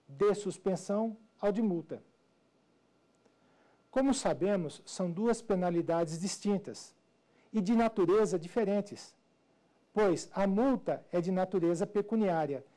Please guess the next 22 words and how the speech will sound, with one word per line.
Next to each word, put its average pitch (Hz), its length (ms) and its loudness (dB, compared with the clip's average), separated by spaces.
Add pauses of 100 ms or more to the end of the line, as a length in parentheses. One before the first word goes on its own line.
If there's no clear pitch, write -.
(240)
e 180 120 4
a 175 60 4
suspensão 202 880 -2 (240)
é 170 80 0
de 165 100 -2
natureza 175 540 0
restritiva 180 640 -4
do 160 100 -6
direito. 170 460 -4 (480)
Porém, 247 440 4
as 180 200 2
duas 214 340 0
estão 208 460 -2 (120)
umbilicalmente 196 1120 -4 (160)
ligadas. 196 720 -2 (1000)
Não 240 220 4
existe 208 480 2
suspensão 202 880 -2 (180)
sem 208 300 0
aplicação 202 760 -2 (140)
da 240 160 0
multa. 196 420 2